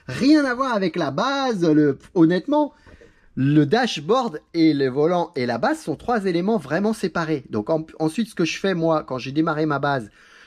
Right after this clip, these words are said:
je vais jeter un petit coup d'œil pour voir si tout est OK. Donc j'ouvre mon Fanatec Wheel Page, euh, machin là.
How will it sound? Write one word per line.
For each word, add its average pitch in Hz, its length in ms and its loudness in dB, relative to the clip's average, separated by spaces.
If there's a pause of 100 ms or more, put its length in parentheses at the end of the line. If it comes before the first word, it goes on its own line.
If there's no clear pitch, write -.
(100)
je 120 180 -10
vais 175 100 4
jeter 226 360 2
un 196 80 0
petit 185 180 -10
coup 190 140 -8
d'œil 180 180 0
pour 135 160 -6
voir 143 160 -2
si - 160 -14
tout 127 240 -6
est - 20 2
OK. 131 220 0 (180)
Donc 123 220 -4
j'ouvre 143 240 -2
mon 123 140 -2
Fanatec 147 580 -4
Wheel 120 220 -4
Page, 120 420 -4
euh, 107 140 0
machin 147 400 -4
là. 262 220 -2